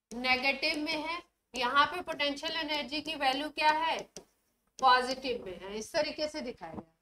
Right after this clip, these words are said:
ठीक है। तो <clears throat> इधर से इधर जब हम आ रहे हैं तो negative में value क्या हो रही है, बढ़ रही है।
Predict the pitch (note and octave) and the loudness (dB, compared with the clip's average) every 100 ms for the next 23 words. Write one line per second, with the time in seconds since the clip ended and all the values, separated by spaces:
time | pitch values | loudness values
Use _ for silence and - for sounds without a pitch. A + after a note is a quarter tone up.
0 | _ _ _ C4+ E4 C5 _ - - - | _ _ _ -6 -4 -6 _ -16 -14 -14
1 | - - - - - C#4+ C#4+ B3+ - D4+ | -4 -2 2 0 2 -4 -4 -6 0 6
2 | D4 F4 F4 F#4+ E4 D#4+ D#4 E4+ F4+ D#4+ | 10 10 8 2 10 10 10 8 8 6
3 | D4+ C#4+ D4+ E4 F4 D4 D4 C#4+ D#4 D#4 | 8 8 6 4 0 0 2 2 0 0
4 | E4 D4+ C4+ D4 D4+ D4+ D#4 D#4+ E4 E4 | 2 8 8 8 6 10 10 10 8 10
5 | B3 - _ _ _ - B3 A#3+ A3 F#3+ | 8 6 _ _ _ 12 12 12 10 0
6 | F3+ | -2